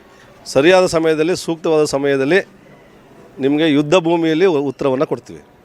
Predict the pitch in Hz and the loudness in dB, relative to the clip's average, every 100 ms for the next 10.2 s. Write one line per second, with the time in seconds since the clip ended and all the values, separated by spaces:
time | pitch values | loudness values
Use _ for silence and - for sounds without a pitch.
0 | _ _ 127 151 170 151 156 160 143 151 | _ _ -6 0 2 2 -2 -2 0 4
1 | 147 151 - 131 127 107 95 80 - _ | 2 2 -6 -6 -6 -6 -10 -16 -20 _
2 | - 131 147 156 175 196 - _ - - | -8 -4 0 2 0 0 -12 _ -20 -6
3 | 147 135 143 180 175 165 151 175 127 127 | -4 0 0 2 0 -2 -2 -2 -4 -8
4 | 123 - 95 80 73 - - - - - | -8 -10 -14 -18 -20 -20 -20 -20 -20 -6
5 | 135 139 151 - 240 220 202 196 185 196 | -4 2 2 4 4 4 4 0 2 0
6 | 170 165 151 147 110 - - - - _ | 2 4 2 0 -4 -14 -20 -20 -20 _
7 | _ _ _ - - 131 170 190 175 165 | _ _ _ -20 -6 -4 2 2 4 0
8 | 143 151 147 170 170 - _ - - - | -2 -4 2 2 0 -12 _ -20 -20 -20
9 | - 117 156 170 165 147 156 151 135 135 | -6 0 0 0 -2 -2 -2 -2 -4 -6
10 | 135 147 | -4 -6